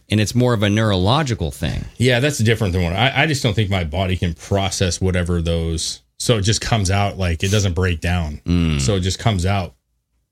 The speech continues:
Speaker 2: like that. But, like, I think there are kids that have sensitivities to those, ke-, like, those dyes.
Speaker 1: For sure.
Speaker 2: But I don't really know what.
Speaker 1: Well, and that's the thing is, like,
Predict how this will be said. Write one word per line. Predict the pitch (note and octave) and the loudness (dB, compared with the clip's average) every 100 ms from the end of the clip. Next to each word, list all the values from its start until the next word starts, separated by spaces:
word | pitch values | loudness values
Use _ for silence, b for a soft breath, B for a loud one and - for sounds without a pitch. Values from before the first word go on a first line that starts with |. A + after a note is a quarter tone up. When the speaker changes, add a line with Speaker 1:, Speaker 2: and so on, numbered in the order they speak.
| _ _ _ _ - | _ _ _ _ -4
Speaker 2:
like | F2+ E2+ | -2 -2
that. | D#2+ C2 _ _ _ _ _ _ | -4 -10 _ _ _ _ _ _
But, | G#2+ A#2 | 0 2
like, | A#2 G#2+ | 2 2
I | A#2 | 0
think | C3 B2 | 0 0
there | A2 | 2
are | G2 | 0
kids | - G#2+ F2+ | 0 0 0
that | |
have | F2+ G2 F2 - - | 0 0 0 -4 -8
sensitivities | - G2 F#2+ F2 F#2 F2+ E2+ - | -2 -2 -2 -2 -2 -2 -4 -2
to | |
those, | E2+ E2+ E2 | -2 -2 -2
ke-, | - F2 - | -4 -6 -2
like, | G2 | -2
those | E2+ F2 E2 | 0 -2 -2
dyes. | E2+ E2 F#2+ - _ _ _ _ - | -4 -2 -4 -8 _ _ _ _ -6
Speaker 1:
For | - | -2
sure. | A#2 C#3 - _ | 0 0 -4 _
Speaker 2:
But | G#2 G2+ | 0 0
I | D#2 F2+ | -2 -4
don't | D#2 D2 | -4 -6
really | C#2 A1+ | -6 -8
know | A#1 A#1+ | -8 -8
what. | A1 - _ | -10 -14 _
Speaker 1:
Well, | C#3 | 0
and | C3 | 2
that's | C3 B2+ | 2 0
the | A2+ | 0
thing | D3+ B2+ | 2 0
is, | G2+ | 2
like, | G2 F#2 | 0 0